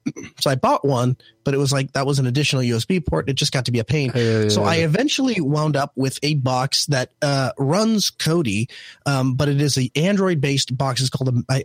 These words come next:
Speaker 1: I believe it's a Matrix. And, uh, we've, we've done a review on it on the Linux Action Show, and you can find, uh, notes to it. But I, I have one of my Open E lec boxes left, and that's downstairs in my lab.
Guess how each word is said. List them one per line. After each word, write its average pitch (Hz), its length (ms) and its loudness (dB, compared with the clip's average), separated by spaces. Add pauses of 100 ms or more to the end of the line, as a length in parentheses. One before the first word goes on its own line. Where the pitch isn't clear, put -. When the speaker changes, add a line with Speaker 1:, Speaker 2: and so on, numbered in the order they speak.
Speaker 1:
I - 20 0
believe 151 200 0
it's 151 100 0
a 127 60 0
Matrix. 139 640 0 (400)
And, 143 240 2
uh, 135 60 2
we've, 175 240 2
we've 170 240 0
done 220 140 0
a 214 40 2
review 151 360 0
on 147 100 0
it 135 80 -4
on 127 140 0
the 127 40 0
Linux 127 260 -2
Action 120 280 -2
Show, 120 180 2
and 123 180 0
you 120 280 -2
can 139 140 -2
find, 123 380 0
uh, 117 200 0
notes 160 340 2
to 127 120 0
it. 107 160 -2
But 143 180 0
I, 143 180 0
I 151 80 2
have 175 300 2
one 151 320 2
of 226 100 2
my 190 160 2
Open 147 300 0
E 147 140 0
lec 139 180 0
boxes 123 420 0
left, 139 400 0
and 127 140 2
that's 151 180 0
downstairs 135 520 0
in 120 120 4
my 110 140 2
lab. 131 500 2